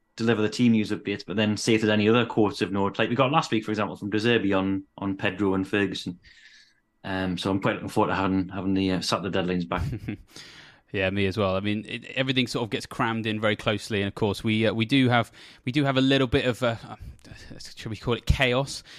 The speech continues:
Speaker 2: in the, in the, in the maybe the last half an hour, hour before the deadline, 'cause we, we sit here and we listen to, to you and Joe go through all the team news, and then there's even more stuff comes out just before that Friday night deadline as well, um, with whatever the game is on the Friday as well. So it's,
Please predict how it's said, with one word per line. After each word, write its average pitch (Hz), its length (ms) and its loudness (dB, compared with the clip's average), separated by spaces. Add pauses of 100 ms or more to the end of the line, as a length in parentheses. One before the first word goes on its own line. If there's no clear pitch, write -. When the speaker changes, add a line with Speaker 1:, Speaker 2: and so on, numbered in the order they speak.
(120)
Speaker 2:
in 113 140 4
the, 117 120 0
in 117 80 2
the, 117 120 2 (100)
in 113 140 -10
the 117 200 -4
maybe 120 360 0
the 120 40 -2
last 123 220 0
half 131 220 4
an 131 60 4
hour, 127 200 6
hour 127 240 6
before 123 220 2
the 117 80 2
deadline, 127 320 4
'cause 120 120 0
we, 131 120 2
we 131 100 4
sit 131 220 0
here 151 260 4 (300)
and 117 60 -2
we 117 100 2
listen 135 260 -2
to, 107 200 -4
to - 140 -6
you 123 180 6
and 104 100 2
Joe 113 180 6
go 113 160 2
through 120 140 2
all 110 40 6
the 107 60 6
team 117 260 2
news, 92 220 -2
and 131 180 2
then 147 120 2
there's 147 180 2
even 151 240 -2
more 165 220 -4
stuff - 260 -12
comes 95 240 -8
out 92 220 0 (240)
just - 160 0
before 110 220 2
that 98 140 2
Friday 104 300 4
night 95 200 0
deadline 98 360 2
as 95 80 -2
well, 95 300 4 (320)
um, 95 420 0
with 101 260 -2
whatever 104 300 2
the 98 80 -2
game 98 240 0
is 98 80 -2
on 98 80 -2
the 95 60 -4
Friday 95 280 0
as 95 120 0
well. 95 100 4
So 123 160 2
it's, 117 320 0